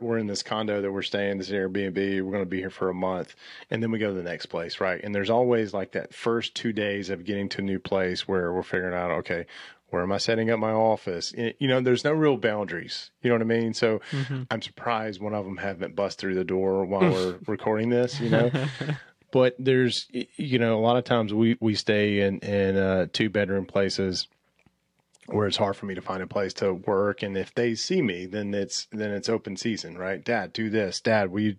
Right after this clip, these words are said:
Speaker 1: will you play with us? Dad, will you do?" And so I lose my cool quite frequently, and, and it bothers me. Uh, it really got to me the other day. We were wa-,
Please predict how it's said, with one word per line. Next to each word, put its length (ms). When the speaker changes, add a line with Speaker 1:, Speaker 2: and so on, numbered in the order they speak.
Speaker 1:
will 180
you 80
play 220
with 120
us? 140
Dad, 300
will 80
you 200
do?" 160
And 240
so 160
I 180
lose 300
my 160
cool 360
quite 200
frequently, 560
and, 280
and 360
it 160
bothers 400
me. 280
Uh, 180
it 140
really 260
got 200
to 100
me 80
the 80
other 100
day. 240
We 140
were 100
wa-, 140